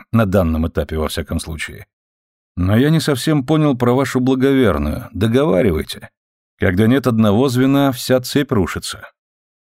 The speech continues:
Полчаса назад, как только я вошёл в квартиру, позвонила Лиза. Говорила быстро, из автомата.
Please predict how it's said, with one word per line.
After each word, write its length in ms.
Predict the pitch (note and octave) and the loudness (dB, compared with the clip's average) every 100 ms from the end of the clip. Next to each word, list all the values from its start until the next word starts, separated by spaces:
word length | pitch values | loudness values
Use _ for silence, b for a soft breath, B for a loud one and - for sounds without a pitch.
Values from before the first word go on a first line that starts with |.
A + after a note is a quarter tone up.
| _ _ _ _ _ _ _ - | _ _ _ _ _ _ _ -2
Полчаса 480 | C#3 - B2 - | -2 -2 -4 0
назад, 440 | A#2 G#2+ A2+ C#3+ - | 2 2 0 -2 -2
как 160 | G2 | -6
только 240 | - G#2+ G2+ | -2 -2 0
я 80 | G2 | 0
вошёл 260 | F#2+ A2+ | 0 -4
в 80 | - | -4
квартиру, 540 | F#2+ F2 - C#3+ C3 | -4 -4 -2 -2 0
позвонила 500 | B2 F2+ F2+ G2 G#2+ | 0 -2 0 0 0
Лиза. 480 | G#2 F#2 C#2+ D2 - _ _ _ _ | 0 -2 -4 -8 -16 _ _ _ _
Говорила 380 | F2+ F#2+ G2+ B2 | -4 0 0 0
быстро, 480 | G#2+ F2+ F2 - E2+ | 0 0 -2 -4 -8
из 220 | - F#2+ | -6 -4
автомата. 600 | F#2+ - F#2+ D#2 - - | -4 0 0 0 -4 -16